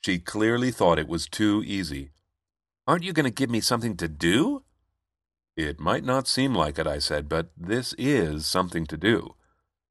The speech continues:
A major theme had emerged in Christina's feedback. People felt strongly that she was not a good listener.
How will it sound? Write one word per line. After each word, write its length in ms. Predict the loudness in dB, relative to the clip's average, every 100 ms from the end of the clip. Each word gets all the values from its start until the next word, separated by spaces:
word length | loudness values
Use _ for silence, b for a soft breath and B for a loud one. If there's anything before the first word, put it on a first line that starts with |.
| _ _ _ _ _ _
A 60 | 0
major 340 | 4 4 4
theme 360 | 0 2 2 2
had 120 | -2
emerged 480 | 0 2 2 0 -8
in 100 | -10
Christina's 520 | -6 -6 -4 -4 -2
feedback. 420 | -2 0 0 -2 -4 B B
People 260 | 4 6 4
felt 240 | 4 4
strongly 540 | 4 6 6 6 0 -2
that 180 | -2 -2
she 120 | -2
was 180 | 0 2
not 280 | 4 4
a 40 | 2
good 180 | -2 2
listener. 480 | 0 0 -8 -14